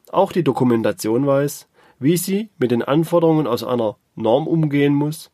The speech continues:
falls die Norm veraltet. Und nun sind wir am Ende unserer heutigen Folge. Ich hoffe, ich konnte Ihnen das Prinzip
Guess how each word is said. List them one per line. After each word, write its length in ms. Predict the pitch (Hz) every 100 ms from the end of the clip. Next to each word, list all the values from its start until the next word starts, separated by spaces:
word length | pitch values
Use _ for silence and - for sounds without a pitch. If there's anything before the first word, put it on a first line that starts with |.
| _ _ _ - _
falls 300 | - 139 160
die 160 | - 175
Norm 320 | 110 98 117 -
veraltet. 640 | - 170 98 87 - - _ _ _ _ _ _ _ _ _ _ _ _ _ _ _ _ _ _ _ _ _ _ _ _ -
Und 160 | 160
nun 380 | 160 165 196 214 _
sind 220 | - 190
wir 80 | 175
am 80 | 139
Ende 380 | 127 131 156 131
unserer 300 | 123 104 98
heutigen 340 | 104 107 107
Folge. 380 | - 123 120 98 _ _ _ _ _ -
Ich 140 | - 156
hoffe, 220 | 180 175
ich 240 | 151 143
konnte 280 | - 160 156
Ihnen 280 | 135 139 127
das 160 | 120 -
Prinzip 480 | 127 113 139 147